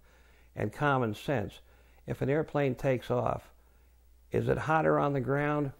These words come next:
or is it cool off when it's, when it's going through the air? As far as the, the, the, uh,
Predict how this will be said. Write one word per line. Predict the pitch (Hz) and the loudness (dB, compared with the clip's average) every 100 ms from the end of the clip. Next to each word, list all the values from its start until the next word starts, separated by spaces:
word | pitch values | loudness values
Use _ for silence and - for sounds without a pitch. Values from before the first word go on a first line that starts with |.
| - - | -14 0
or | 113 | 2
is | 110 107 | 2 0
it | - | -4
cool | - 139 123 | 0 4 4
off | 120 120 | 4 0
when | - 104 | -6 -8
it's, | - - - | -10 -16 -14
when | - 101 | -8 -6
it's | 98 | -6
going | - 113 104 | -4 -4 -4
through | - 101 | -6 -8
the | - | -6
air? | 95 - - - - - - - _ _ _ _ - - - | -8 -10 -16 -20 -20 -20 -20 -20 _ _ _ _ -20 -20 -12
As | - - | -10 0
far | 127 117 | 2 4
as | 110 - | 2 0
the, | 104 | -4
the, | 123 104 | -2 -4
the, | 110 104 104 | -4 -4 -4
uh, | 104 | -4